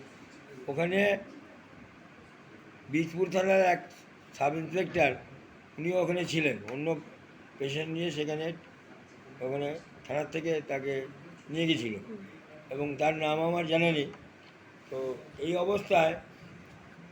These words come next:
Speaker 1: আমি আবারও ডাক্তারবাবুদের হাতজোড় করি, আমার সঙ্গে যারা লোক ছিল তারা সবাই হাতজোড় করতে থাকে। এছাড়া ডাক্তারবাবুর সাথে, সঙ্গে খারাপ ব্যবহার,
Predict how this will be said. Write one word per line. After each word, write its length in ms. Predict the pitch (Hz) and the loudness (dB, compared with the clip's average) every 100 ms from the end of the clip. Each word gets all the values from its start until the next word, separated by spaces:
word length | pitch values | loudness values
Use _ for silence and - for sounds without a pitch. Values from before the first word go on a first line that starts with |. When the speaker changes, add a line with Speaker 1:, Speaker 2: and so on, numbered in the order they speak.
| - | -12
Speaker 1:
আমি 420 | - 143 160 170 170 - - - - - - | -6 -4 -2 -4 -6 -10 -18 -20 -20 -20 -4
আবারও 420 | 117 151 185 196 | 0 4 6 6
ডাক্তারবাবুদের 640 | 190 170 185 180 175 170 | 6 2 0 0 2 2
হাতজোড় 320 | 139 143 156 165 | 0 -2 -2 -2
করি, 180 | 160 156 | -2 0
আমার 240 | 143 151 | 0 0
সঙ্গে 440 | 151 139 147 156 160 156 - - - | -4 -6 -4 -4 -4 -6 -16 -18 -4
যারা 180 | 131 135 | -2 -2
লোক 160 | 139 135 | -4 -6
ছিল 160 | 147 147 | -4 -4
তারা 300 | 143 139 143 | 0 0 0
সবাই 360 | 113 131 156 | -2 0 2
হাতজোড় 300 | 147 139 139 135 | 2 2 -2 -4
করতে 240 | 147 143 | -4 -4
থাকে। 220 | 131 131 | -6 -6
এছাড়া 840 | 135 - - - - - - 139 151 | -6 -10 -20 -20 -20 -20 -6 0 0
ডাক্তারবাবুর 580 | 143 135 - 160 165 170 | 2 0 0 0 0 0
সাথে, 300 | 156 175 180 | -2 -2 -2
সঙ্গে 460 | 147 156 165 175 180 - - - - - | -2 -2 0 0 -2 -10 -16 -18 -10 0
খারাপ 200 | 147 151 | 0 2
ব্যবহার, 380 | 160 160 160 | 2 4 4